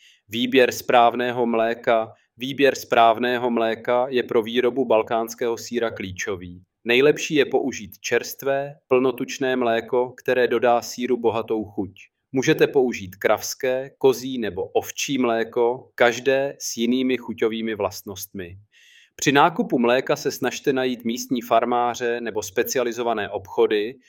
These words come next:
které nabízejí kvalitní a čerstvé mléko. Vyhněte se ultrapasterizovanému mléku, protože jeho struktura není vhodná pro srážení.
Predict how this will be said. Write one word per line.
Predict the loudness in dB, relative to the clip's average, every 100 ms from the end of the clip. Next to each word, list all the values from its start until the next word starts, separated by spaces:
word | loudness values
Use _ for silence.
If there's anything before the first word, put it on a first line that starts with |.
| _
které | -2 2 4 4
nabízejí | 0 -4 -2 -2 -2
kvalitní | 2 4 2 -2 -6 -6
a | -10
čerstvé | -6 -4 -4 -4 -2 0
mléko. | 0 -2 -4 -10 -12 _
Vyhněte | -4 -2 0 -2 -2
se | -2 -2
ultrapasterizovanému | -2 -2 -4 0 0 2 -2 -2 -2 -2 -2 -2 -2 -2 -2
mléku, | -2 -2 -6 -6 -4 -6 -12 _ _
protože | -4 -2 0 2
jeho | 2 2
struktura | -2 -4 -6 -2 0 0
není | 0 -2 -4
vhodná | -2 -2 0 -2
pro | -2 -4
srážení. | -2 0 0 0 -6 -8 -12